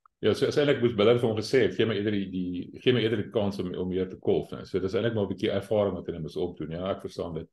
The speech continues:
Wat my wel opgeval het van die hele wedstryd is die bowlers het vir die eerste keer regtig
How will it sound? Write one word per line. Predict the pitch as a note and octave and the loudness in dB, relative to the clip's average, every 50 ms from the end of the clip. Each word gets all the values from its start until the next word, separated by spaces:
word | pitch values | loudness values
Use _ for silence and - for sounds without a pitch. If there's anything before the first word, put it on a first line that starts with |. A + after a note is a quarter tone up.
| _ _ - - - - _ _ _ _ _ _ A2+ | _ _ -20 -20 -20 -20 _ _ _ _ _ _ 2
Wat | B2 B2 C#3+ | 2 4 4
my | D3 C3 | 4 6
wel | C3+ F3 F#3 | 6 6 6
opgeval | F#3+ - - E3+ - D#3+ C#3 C#3 | 4 2 2 2 4 4 4 4
het | B2+ | 4
van | - C3 A2 | 2 0 0
die | G#2+ G#2 | 0 2
hele | A2+ B2 A2 | 2 2 2
wedstryd | G2 G2+ - - A2+ G2+ F#2+ | 2 0 0 0 -2 -4 -4
is | G2 F#2 G2+ | -6 -6 -6
die | G2+ F#2 - | -6 -6 0
bowlers | - F#2+ G2+ A2 A#2 A2+ A2+ G2+ | 2 4 6 6 6 4 2 0
het | - - | -6 -8
vir | G2+ G2+ | -8 -4
die | - A#2 | -2 -2
eerste | A#2 A#2+ A#2+ - | -2 -2 -4 -2
keer | - A2+ G2+ F2 F2 F#2 | 0 0 0 0 0 0
regtig | G2+ G#2+ G2 - - A2+ - | -2 -2 -2 0 0 0 0